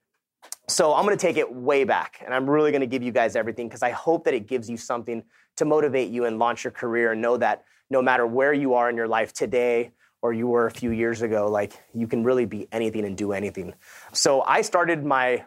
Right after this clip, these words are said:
real estate, actually, I'm gonna start with my wife, Tina. She's not here. She wasn't able to make it 'cause we have three little kids. We have a nine-year-old, a turning seven-year-old, and a turning four-year-old,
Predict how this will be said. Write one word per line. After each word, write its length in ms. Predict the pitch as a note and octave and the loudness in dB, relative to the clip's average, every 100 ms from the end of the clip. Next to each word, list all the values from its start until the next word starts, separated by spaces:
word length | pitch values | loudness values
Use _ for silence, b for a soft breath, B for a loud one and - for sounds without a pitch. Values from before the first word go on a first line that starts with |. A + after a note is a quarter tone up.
| - | -2
real 160 | D3 | 0
estate, 160 | D3 - | 0 0
actually, 240 | G#3+ - | 0 2
I'm 20 | |
gonna 80 | C#4 | -2
start 180 | - A3+ | 0 0
with 100 | F3+ | 2
my 120 | D3+ | 4
wife, 200 | D3 C#3 | 4 2
Tina. 280 | - F3 A2 | 0 -2 -2
She's 200 | - G#2+ | -2 0
not 140 | A3 | 0
here. 160 | D3+ C#3+ | 2 0
She 120 | A2+ | 0
wasn't 160 | D3+ D3 | 0 2
able 120 | C#3 | 0
to 60 | B2 | 2
make 200 | A#2+ A#2+ | 0 -2
it 80 | |
'cause 80 | A2 | -4
we 60 | B2+ | -2
have 120 | B2 | -2
three 200 | - B2 | -2 0
little 160 | A#2 A2+ | 0 0
kids. 380 | A#2+ G2+ G#2 _ B B | -2 -4 -6 _ B B
We 80 | A#2+ | 2
have 80 | A#2+ | 4
a 60 | |
nine-year-old, 720 | A#2+ C3 C#3+ C#3 C3+ C3+ C3 - _ | 4 4 4 2 2 2 0 -8 _
a 80 | A2+ | -8
turning 360 | - E3+ D#3 D3 | -4 0 0 0
seven-year-old, 600 | - B2+ C3 B2+ B2+ B2 | 0 0 2 2 2 0
and 80 | |
a 60 | A2 | -2
turning 300 | - C3 A2+ | -4 -6 -6
four-year-old, 800 | - - A#2 A2 G2+ F#2+ F2 F#2+ | -10 -4 0 0 0 -4 -6 -10